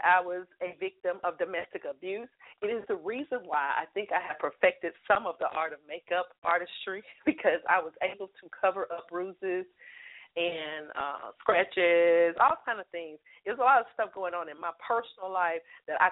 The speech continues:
could not share because I didn't even realize how, how I, how I had gotten there. And then I ran into this story tonight. Well, actually, not tonight. Ran into this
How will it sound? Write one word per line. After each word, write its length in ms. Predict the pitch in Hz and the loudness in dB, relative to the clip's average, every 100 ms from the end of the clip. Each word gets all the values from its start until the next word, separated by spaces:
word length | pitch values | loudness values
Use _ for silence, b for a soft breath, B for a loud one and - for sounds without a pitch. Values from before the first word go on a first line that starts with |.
| - | 0
could 340 | - - 349 - | -8 -4 -4 -6
not 300 | 196 185 139 - - - | -8 -6 -6 -8 -10 -6
share 400 | 156 127 120 - - | -4 -6 -8 -12 -16
because 260 | - 131 - | -12 -12 2
I 120 | 180 247 | 4 4
didn't 180 | 208 | -2
even 180 | 175 165 | -12 -12
realize 240 | 160 151 156 | -6 -6 -4
how, 140 | 135 156 | -4 -2
how 140 | 170 147 | 0 0
I, 140 | 143 151 | -2 -2
how 200 | - 190 | 2 4
I 140 | 165 | 4
had 200 | 160 139 | 0 -2
gotten 280 | 156 175 165 | 4 4 2
there. 220 | 147 135 - B B B B 190 | -8 -10 -12 B B B B -6
And 140 | 196 | -4
then 140 | 359 403 | -6 0
I 100 | 311 240 | 2 2
ran 400 | 220 208 190 190 | 0 -2 -2 -4
into 280 | 196 185 - | -8 -10 -10
this 160 | 196 180 - - | -6 -8 -10 -2
story 440 | 202 196 190 175 165 | 2 4 4 2 -2
tonight. 600 | 185 160 156 160 165 165 - _ _ _ _ _ _ _ _ _ _ 180 | -2 0 4 6 4 0 -6 _ _ _ _ _ _ _ _ _ _ 2
Well, 140 | 175 | 4
actually, 260 | 202 190 180 | 4 2 -4
not 200 | 175 - | -4 -4
tonight. 260 | 190 170 131 | -2 -2 -4
Ran 200 | 180 214 | -4 -4
into 260 | 220 220 208 | -4 -10 -8
this 120 | 180 | -8